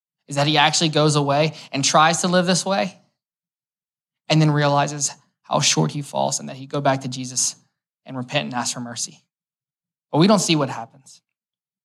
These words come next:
And notice, Jesus makes the hero in the story a Samaritan, not a priest or Levite. And I want to point out two reasons why.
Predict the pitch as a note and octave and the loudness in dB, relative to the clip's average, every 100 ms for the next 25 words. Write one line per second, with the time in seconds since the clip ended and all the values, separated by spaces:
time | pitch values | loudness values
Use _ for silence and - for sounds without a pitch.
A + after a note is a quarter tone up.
0 | _ _ _ _ _ _ _ _ _ _ | _ _ _ _ _ _ _ _ _ _
1 | _ _ _ _ _ _ _ _ _ _ | _ _ _ _ _ _ _ _ _ _
2 | _ _ _ _ _ _ D3 E3 G3 F3+ | _ _ _ _ _ _ 0 4 4 4
3 | C#3+ - - _ F3 F3 G3 F3+ D#3 D#3 | 2 -2 -6 _ 0 2 0 0 -2 -4
4 | - - - _ _ _ _ - D3 F3 | -6 -8 -14 _ _ _ _ -4 2 4
5 | F3 E3 D3+ - D#3+ D#3 D3 C3+ C#3+ C#3 | 4 4 2 0 -2 -2 -2 -2 -2 0
6 | D#3+ D#3 G3 F3+ _ _ _ _ _ _ | 0 -2 -8 -12 _ _ _ _ _ _
7 | _ _ _ _ - D3+ F#3 - _ _ | _ _ _ _ 0 2 0 -4 _ _
8 | _ _ C3+ - D3+ - C#3 C3+ C3 - | _ _ -10 -2 -2 -2 -6 -12 -12 -14
9 | - _ _ _ _ _ _ _ _ _ | -14 _ _ _ _ _ _ _ _ _
10 | _ _ _ _ _ _ _ D3 E3+ F#3+ | _ _ _ _ _ _ _ 2 4 4
11 | E3+ F3+ E3 E3 - F#3+ F3+ E3+ D#3+ C#3+ | 2 2 2 2 0 0 2 2 0 -2
12 | D3 C#3 C#3+ | 0 -2 -2